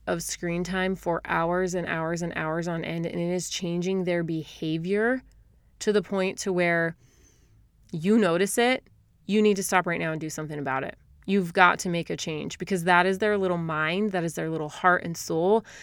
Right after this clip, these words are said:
That is their future. That is your bond. That is your relationship with them that is being altered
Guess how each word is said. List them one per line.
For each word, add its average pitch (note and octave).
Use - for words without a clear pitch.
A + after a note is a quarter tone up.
That F#3
is G3
their F3
future. G3+
That G#3
is F3
your F3
bond. F3+
That G3
is G3
your F3+
relationship E3+
with A#3
them A#3
that F#3+
is F#3+
being F3+
altered E3+